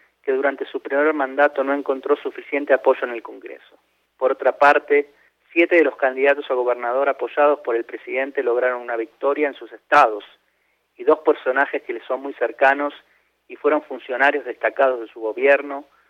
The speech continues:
como Onyx Lorenzoni y Tarcisio Gómez de Freitas, competirán con muchas chances de ganar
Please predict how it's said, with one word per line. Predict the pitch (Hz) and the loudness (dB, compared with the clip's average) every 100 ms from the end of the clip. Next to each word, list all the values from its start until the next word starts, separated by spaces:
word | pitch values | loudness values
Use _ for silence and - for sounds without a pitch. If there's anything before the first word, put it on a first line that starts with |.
| _ _ | _ _
como | _ 117 123 139 | _ -4 2 2
Onyx | 147 143 - | 0 -6 -12
Lorenzoni | - 113 110 107 139 131 139 139 _ _ _ | -8 -6 -8 -6 0 0 -2 -12 _ _ _
y | 123 | -8
Tarcisio | 131 117 - - - 143 | -4 -4 -6 -16 -6 -4
Gómez | 120 131 135 - | -2 -2 -4 -12
de | |
Freitas, | 113 131 135 143 151 147 - _ _ _ _ | -8 0 0 0 0 -2 -4 _ _ _ _
competirán | - 127 127 - 127 143 156 349 _ _ _ _ | -14 -10 -8 -6 0 2 2 -4 _ _ _ _
con | - 131 | -18 -10
muchas | 147 151 - | -8 -6 -6
chances | - 135 147 | -6 -6 -6
de | 127 | -6
ganar | 117 113 127 143 | -6 0 0 0